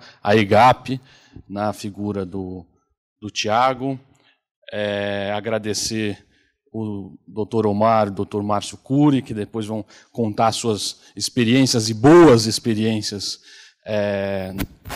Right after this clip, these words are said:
na gestão documental. Agradecer a equipe do Arquivo Público, né, a Ieda Pimenta Bernardes, que é a diretora do Departamento de Gestão do Sistema de Arquivos do Estado,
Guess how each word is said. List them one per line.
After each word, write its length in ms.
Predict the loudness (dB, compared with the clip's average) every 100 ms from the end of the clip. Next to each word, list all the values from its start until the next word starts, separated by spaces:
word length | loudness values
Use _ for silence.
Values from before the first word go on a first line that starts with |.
| -6
na 140 | -2
gestão 360 | -2 -4 -2 -2
documental. 680 | -2 -2 -2 -2 2 4 4 2 -6 -20 _ _ _ _ _ _ _ -20 _ -20 _
Agradecer 680 | 0 6 6 6 4 6 6
a 80 | 6
equipe 400 | 4 -4 -4 0
do 240 | 6 8
Arquivo 420 | 8 4 -4 -4
Público, 640 | -4 -2 -2 -4 -8 -14 -16 _ _ _
né, 220 | -8 -8 -8 -2
a 100 | 0
Ieda 640 | 4 4 4 2 -4 -6 -10
Pimenta 420 | -4 -2 -2 -2
Bernardes, 560 | -2 0 0 -2 -2 -6
que 120 | -6
é 20 |
a 20 |
diretora 460 | -2 -4 -2 -4 -4
do 60 | -4
Departamento 840 | -4 -4 -4 -4 -4 -6 -10 -14 _ -20 _ _
de 180 | -10 -6
Gestão 720 | -4 -4 -4 -2 0 0 -4 _ _ _
do 120 | -10
Sistema 600 | -6 -4 -4 -2 -2 -2
de 100 | -2
Arquivos 400 | -4 -4 -8 -8
do 100 | -8
Estado, 640 | -8 -2 2 2 2 -2